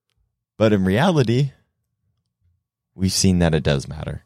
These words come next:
Your lifestyle choices matter. The food you eat matters. The stress, your thoughts, all these things matter.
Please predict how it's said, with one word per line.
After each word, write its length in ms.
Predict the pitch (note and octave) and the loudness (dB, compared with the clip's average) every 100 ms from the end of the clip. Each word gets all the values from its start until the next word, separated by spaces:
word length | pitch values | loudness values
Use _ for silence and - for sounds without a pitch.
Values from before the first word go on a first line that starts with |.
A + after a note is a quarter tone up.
| _ _ _ _ _ _ _ | _ _ _ _ _ _ _
Your 100 | D#2 | -2
lifestyle 460 | D#2+ G#2 - G2 F#2 | 0 2 2 2 2
choices 420 | F#2+ F2+ F2 E2+ | 2 2 0 0
matter. 420 | D#2 D#2 D#2 D#2+ - _ _ _ _ | 0 2 0 -2 -10 _ _ _ _
The 80 | - | -6
food 300 | - G2 F2+ | 2 2 2
you 100 | F2+ | 2
eat 220 | D#2 D2 | 2 0
matters. 600 | D2 D2 D2 C#2+ - - _ _ _ _ _ - | -2 -2 -2 -2 -4 -10 _ _ _ _ _ -10
The 80 | |
stress, 640 | - - F#2 E2+ E2+ - - | -6 0 2 2 0 -4 -6
your 100 | D#2 | -8
thoughts, 360 | - D#2+ D#2+ - - | -2 0 0 -4 -2
all 200 | D#2+ E2+ | 0 2
these 260 | F2+ D2+ | 0 0
things 260 | F2+ D#2+ C#2+ | 0 -2 -2
matter. 440 | D2 D#2 G2 A2+ | -4 0 0 0